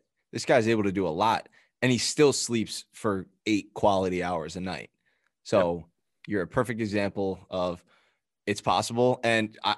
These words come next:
Speaker 1: I, I was thinking about this earlier about you. I was like, "You're basically like a Ben Greenfield that people can understand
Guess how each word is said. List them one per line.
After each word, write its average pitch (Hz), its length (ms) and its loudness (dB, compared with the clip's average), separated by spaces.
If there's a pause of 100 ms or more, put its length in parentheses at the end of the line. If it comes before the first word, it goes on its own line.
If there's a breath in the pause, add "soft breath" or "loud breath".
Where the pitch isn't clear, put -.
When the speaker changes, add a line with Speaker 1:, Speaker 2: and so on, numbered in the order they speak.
(100)
Speaker 1:
I, 117 80 4
I 117 240 2
was 113 120 -2
thinking 165 200 0
about 113 200 2
this 101 200 -8
earlier 113 320 2
about 90 220 0
you. 98 140 0
I 95 100 2
was 98 100 -2
like, 98 180 -2 (340 soft breath)
"You're 123 140 0
basically 135 480 2
like 135 300 4
a 107 60 2
Ben 117 340 2
Greenfield 113 500 2
that 104 140 0
people 110 260 -2
can 107 240 0
understand 95 800 0